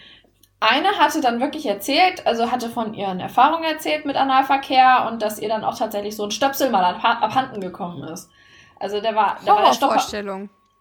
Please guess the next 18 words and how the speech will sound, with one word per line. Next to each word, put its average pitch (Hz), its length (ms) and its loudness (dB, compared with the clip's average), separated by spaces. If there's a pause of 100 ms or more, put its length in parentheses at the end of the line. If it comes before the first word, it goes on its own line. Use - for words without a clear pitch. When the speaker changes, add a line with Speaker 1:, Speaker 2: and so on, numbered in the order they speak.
(160)
Speaker 1:
Ja, 302 320 4
das 311 100 -4
ist - 180 -2 (120)
auch - 80 -10
wirklich 294 300 2
so. 254 120 0
Also 226 220 2
es 254 120 -8
ist 269 140 -6
auch, 302 140 2 (960)
ich - 160 -20
will 202 80 -8
gar - 120 -14
nicht - 140 -14
so - 100 -12
viel - 200 -12
darüber 160 220 -14
erzählen, - 400 -8